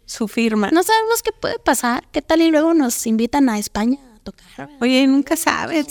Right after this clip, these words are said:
Speaker 1: No, hay que aprovechar ahorita que nos habla porque ya después.
Speaker 2: Yo por eso siempre ando recolectando las firmas de los muchachos. Digo, "Órale, fírmenme aquí, fírmenme acá". Entonces regalamos varias cosas. Te digo, dos de las personas que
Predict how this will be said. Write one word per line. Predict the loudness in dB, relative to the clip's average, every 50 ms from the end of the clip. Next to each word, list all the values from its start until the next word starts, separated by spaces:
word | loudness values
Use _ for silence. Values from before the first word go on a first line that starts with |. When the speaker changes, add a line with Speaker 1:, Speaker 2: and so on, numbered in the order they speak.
| -6 -2
Speaker 1:
No, | 0 0 2 2
hay | 2 2 2 2
que | 2
aprovechar | 0 2 4 6 6 6 4 4 2 2 4
ahorita | 4 2 2 0 -2 -2
que | -2 -2 -2
nos | -2 -2 0 0 0
habla | 0 0 0 0 -2 -2
porque | -2 -4 -8 -6 -4 -4
ya | -2 -2 0
después. | -2 -2 -4 -6 -4 -2 -2 -2 -2 -4 -8 -16 -20 _ -20 _ _ _
Speaker 2:
Yo | 4 4
por | 6 6 4
eso | 4 4
siempre | 2 2 2 2 2 2
ando | 2 4 4 4 2 2
recolectando | 0 -2 -4 -2 -2 -2 -2 -2 -2 0 0 2 2 2 0
las | -2 -2 -4
firmas | -4 -2 -2 -2 0 0 0 2
de | 2 2
los | 0 0 -2
muchachos. | -4 -4 -2 0 0 0 -2 -6 -8 -4
Digo, | -2 -2 0 0
"Órale, | 2 0 0 -2
fírmenme | -2 -2 -2 0 0 0 2 2 0
aquí, | 0 0 -2 -2 -2
fírmenme | -2 -2 -2 0 0 2 2 0
acá". | 0 0 0 0 0
Entonces | 0 2 2 2 4
regalamos | 4 2 2 2 2 0 0 0 0 0
varias | 0 2 2 0 -2
cosas. | -2 -4 -2 -2 -2 -4 -6 -6 -10 _ _ _ _ _ _ _ _ -4
Te | 0
digo, | 0 2 2 0
dos | 2 4 4 4 4 4 2 0
de | 0
las | 2 0 0 0
personas | -2 -4 -2 -2 -2 -2 -2 -2
que | -4 -6 -8 -10 -10